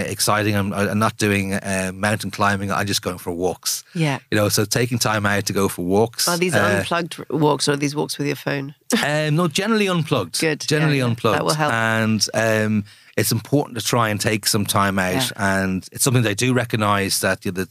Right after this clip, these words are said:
Speaker 1: you know, the stress can be
Speaker 2: Yeah.
Speaker 1: numbing sometimes. You
Speaker 2: Yeah.
Speaker 1: don't realise that s-, this is not normal.
Speaker 2: Yeah, yeah, I agree with
Speaker 1: Um,
Speaker 2: that, yeah.
Speaker 1: and,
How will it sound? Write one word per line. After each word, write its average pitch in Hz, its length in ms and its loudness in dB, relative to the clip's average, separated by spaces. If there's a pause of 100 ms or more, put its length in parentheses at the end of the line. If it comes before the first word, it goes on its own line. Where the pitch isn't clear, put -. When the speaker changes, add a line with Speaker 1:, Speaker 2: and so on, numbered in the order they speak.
Speaker 1:
you 107 120 -2
know, 98 100 2
the 87 120 -4
stress - 500 0 (480)
can 117 340 0
be 101 560 0
Speaker 2:
Yeah. 110 120 0
Speaker 1:
numbing 120 300 2
sometimes. 90 640 -2
You 101 160 -4
Speaker 2:
Yeah. 101 100 0
Speaker 1:
don't 110 140 0
realise 107 460 2
that - 180 -6
s-, - 200 -2
this 104 180 0
is 92 140 -4
not 98 260 0
normal. 98 440 0 (180)
Speaker 2:
Yeah, 147 320 0
yeah, 147 180 -2
I 98 180 2
agree 98 280 2
with - 40 0
Speaker 1:
Um, 98 60 0
Speaker 2:
that, 117 140 -2
yeah. 104 260 2
Speaker 1:
and, 101 180 2